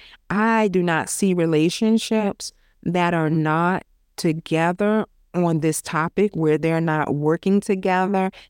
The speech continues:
they're not communicating on this topic, work. I don't see them last. If they do, they're completely separate and there's so much distrust and disloyalty.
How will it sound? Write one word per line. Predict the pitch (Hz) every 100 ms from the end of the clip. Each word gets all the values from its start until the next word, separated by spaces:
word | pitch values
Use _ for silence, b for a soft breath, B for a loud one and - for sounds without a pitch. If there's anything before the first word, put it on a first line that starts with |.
| -
they're | 151 147
not | 147 143 -
communicating | - 156 160 185 185 - 175 175 175 170 170 B B _
on | 175 175
this | 170 160 -
topic, | 170 170 175 185 226 226 - _
work. | 160 160 139 - - - _ -
I | 160
don't | 180 190
see | - 190 175
them | 135 135
last. | 139 147 120 - - B B
If | 196 220
they | 208 196
do, | 175 220 254 190 208 b b 175
they're | 180 160
completely | 151 170 151 - 247 262 240
separate | 226 - 208 - 190 185 -
and | 165 160
there's | 156 -
so | - 220 226
much | 220 185 175
distrust | 165 175 - - - 151 143 170 - - B B B B 180
and | 185
disloyalty. | 175 175 - 160 151 147 143 127 - 123 123